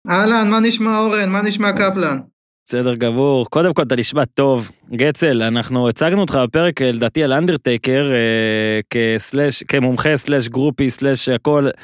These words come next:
Speaker 2: אני אספר שוב למי שלא האזין לפרק על אנדרטייקר, אז גצל כל הזמן אנחנו, אה, רואים את הפוטבול ביחד,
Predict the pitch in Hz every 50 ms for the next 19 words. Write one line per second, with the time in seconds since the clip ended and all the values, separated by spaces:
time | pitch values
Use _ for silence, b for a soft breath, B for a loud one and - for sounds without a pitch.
0 | B B B B B B B - 117 113 - - 120 - 147 143 120 147 147 135
1 | 131 131 131 - 139 131 139 139 131 120 123 127 120 - 135 127 - 131 135 139
2 | 139 139 127 143 139 123 - 123 117 113 113 131 123 - - 127 120 - 135 135
3 | 135 131 123 123 127 127 127 123 117 113 110 - 113 117 117 113 113 110 107 104
4 | 104 107 120 120 123 117 - 117 113 113 110 - - 151 151 139 147 139 131 135
5 | 135 135 123 - 131 127 123